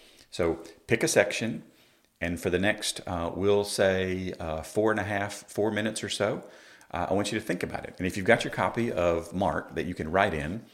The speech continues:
write down observations, write down questions, write down, uh, your thoughts here, but just think.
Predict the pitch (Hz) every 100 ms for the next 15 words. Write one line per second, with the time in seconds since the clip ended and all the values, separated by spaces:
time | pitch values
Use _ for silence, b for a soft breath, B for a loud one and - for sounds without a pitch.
0 | B B B B B 92 95 113 107 104
1 | - 90 98 90 98 - 65 53 95 87
2 | 95 92 87 85 - - - 127 - -
3 | - 87 95 92 90 87 85 B B B
4 | - 82 85 85 - 110 - - - 76
5 | 67 - 90 - - 127 107 - - -
6 | _ _ _ _ _ _ - - 135 -
7 | - -